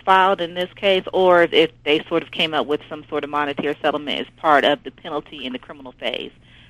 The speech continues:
So, uh, i-, if there was actually a separate civil claim,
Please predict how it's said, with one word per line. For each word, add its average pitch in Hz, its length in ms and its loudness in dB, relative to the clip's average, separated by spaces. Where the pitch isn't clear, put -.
So, 151 220 6
uh, 143 80 8
i-, - 100 4
if 156 260 2
there 147 120 0
was 160 120 -2
actually 156 360 2
a - 60 -16
separate 196 400 -2
civil 175 200 -4
claim, 139 520 -2